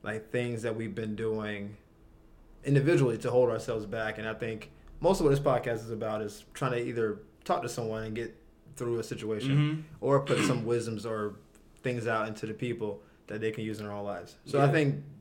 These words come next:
Speaker 1: this topic is something that most people deal with at some point.
Speaker 2: Yeah, bro.
Speaker 1: Is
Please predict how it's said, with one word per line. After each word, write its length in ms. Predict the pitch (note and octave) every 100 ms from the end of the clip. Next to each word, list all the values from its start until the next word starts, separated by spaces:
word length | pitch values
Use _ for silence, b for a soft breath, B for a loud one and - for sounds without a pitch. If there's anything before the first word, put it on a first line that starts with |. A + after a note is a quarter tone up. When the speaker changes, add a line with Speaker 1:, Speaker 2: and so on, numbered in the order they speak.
| - -
Speaker 1:
this 260 | C3+ -
topic 420 | - D3 C#3+ B2 A2
is 80 |
something 200 | A#2+ A#2+
that 100 | B2
most 220 | C#3 D#3 D3+
people 180 | B2+
deal 240 | B2 C#3+ C#3
with 100 | G#2+
at 120 | G#2+
some 160 | G#2+ G#2+
point. 320 | A2+ A2+ - -
Speaker 2:
Yeah, 280 | B2+ E3 C3+
bro. 100 | A2+
Speaker 1:
Is 300 | B2 C#3+